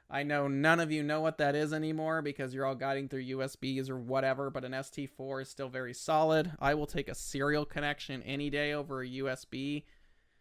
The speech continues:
Um, it's just more solid in my opinion. Um,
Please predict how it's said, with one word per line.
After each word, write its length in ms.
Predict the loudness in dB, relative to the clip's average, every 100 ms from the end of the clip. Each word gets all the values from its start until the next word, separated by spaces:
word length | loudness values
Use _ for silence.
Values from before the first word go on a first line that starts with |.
| _ _ _ _ _ -4
Um, 360 | -2 -2 -6 -6
it's 200 | -6 -4
just 220 | -6 -6
more 180 | -6 -6
solid 460 | -6 -4 -2 -2 -4
in 100 | -4
my 180 | -4 -6
opinion. 680 | -8 -8 -4 -4 -4 -8 -12 -16 -6
Um, 400 | -4 -2 -4